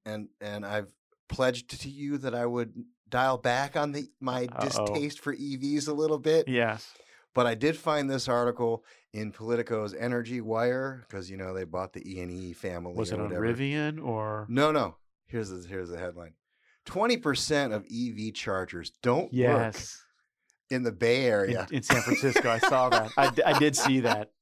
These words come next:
Speaker 2: That cracked me up.
Speaker 1: "More than one in five of San Francisco's fast electric chargers don't work, according to researchers who conducted a survey of the E V equivalent of gas stations."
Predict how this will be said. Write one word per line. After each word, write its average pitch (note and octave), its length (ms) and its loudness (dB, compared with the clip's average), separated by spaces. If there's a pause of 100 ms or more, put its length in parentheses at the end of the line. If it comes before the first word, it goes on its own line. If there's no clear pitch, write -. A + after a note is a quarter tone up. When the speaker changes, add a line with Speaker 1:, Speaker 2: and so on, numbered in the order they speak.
Speaker 2:
That A#2 120 -8
cracked B2+ 300 2
me A#2 140 0
up. A2 200 -2
Speaker 1:
"More D#3+ 240 6
than D#3 200 2
one F3+ 220 4
in F#3+ 180 -2
five D#3+ 420 4
of B2+ 180 2
San D3 220 0
Francisco's B2+ 800 -4
fast - 320 0
electric C3 420 0
chargers A2+ 480 0
don't A#2 340 2
work, G#2 480 0 (540)
according A#2+ 340 -2
to G2+ 120 -6
researchers F#2+ 680 -4
who - 80 -20
conducted F2+ 460 -6
a F2 100 -8
survey F2+ 420 -8
of E2 160 -12
the D#2+ 240 -16
E A#2 180 -6
V G2+ 180 -8
equivalent F#2+ 540 -12
of D2+ 140 -20
gas E2 260 -10
stations." - 600 -16